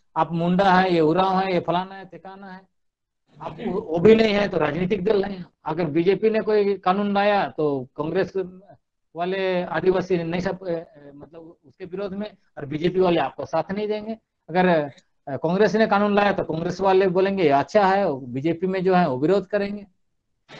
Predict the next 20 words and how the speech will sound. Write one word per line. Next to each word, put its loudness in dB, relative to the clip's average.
तो -6
आप -6
धर्म 0
के -2
नाम -2
से, -4
समुदाय 2
के -2
नाम -2
से, 0
पार्टियों 0
के -2
नाम -2
से -4
और, 4
अ, -8
तरह 4
से, 2
अ, -2
अ, -10